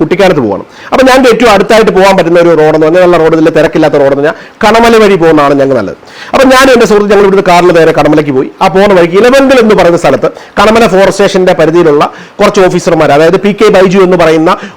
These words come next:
ഒരു മഹത് വ്യക്തി, ഒരു സാറിൻ്റെ കേ-, ഏം, കേ-, ഏ, സാറിൻ്റെ ഓഫീസർമാരെല്ലാം കൂടെ ചേർന്നുകൊണ്ട് വണ്ടി പരിശോധിക്കാം. അപ്പം ഞങ്ങളുടെ വണ്ടി അവിടെ വന്ന് നിന്നു. നിന്നപ്പോൾ എൻ്റെ കൂടെ സുഹൃത്തുക്കളുണ്ടായിരുന്നു. സുഹൃത്ത് കാര്യം പറഞ്ഞു, പറഞ്ഞ് എൻ്റെ വണ്ടിയെല്ലാം ചെക്ക് ചെയ്ത്, ആ, ഞങ്ങളുടെ വണ്ടി കടത്തി വിട്ടു.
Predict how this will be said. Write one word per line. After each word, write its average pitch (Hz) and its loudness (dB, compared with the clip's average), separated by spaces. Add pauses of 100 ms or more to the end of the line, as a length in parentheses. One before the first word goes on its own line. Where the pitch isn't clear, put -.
(100)
ഒരു 196 2 (480)
മഹത് 226 0
വ്യക്തി, 175 -2 (140)
ഒരു 147 -2
സാറിൻ്റെ 175 2
കേ-, 160 -2 (100)
ഏം, 135 0 (520)
കേ-, 156 0
ഏ, - 0 (160)
സാറിൻ്റെ 170 2 (360)
ഓഫീസർമാരെല്ലാം 160 -2
കൂടെ 156 -2
ചേർന്നുകൊണ്ട് 151 0 (340)
വണ്ടി 214 0
പരിശോധിക്കാം. 120 -2 (280)
അപ്പം 302 0
ഞങ്ങളുടെ 294 2
വണ്ടി 254 2
അവിടെ 233 2
വന്ന് 214 2
നിന്നു. 190 0 (300)
നിന്നപ്പോൾ 226 0 (100)
എൻ്റെ 226 0
കൂടെ 214 2
സുഹൃത്തുക്കളുണ്ടായിരുന്നു. 185 0
സുഹൃത്ത് 202 0
കാര്യം 185 2
പറഞ്ഞു, 160 -4 (320)
പറഞ്ഞ് 208 0
എൻ്റെ 202 0
വണ്ടിയെല്ലാം 196 2
ചെക്ക് 185 -4
ചെയ്ത്, 143 0 (420)
ആ, 190 2 (600)
ഞങ്ങളുടെ 185 0
വണ്ടി 165 0
കടത്തി 147 -2
വിട്ടു. 98 -6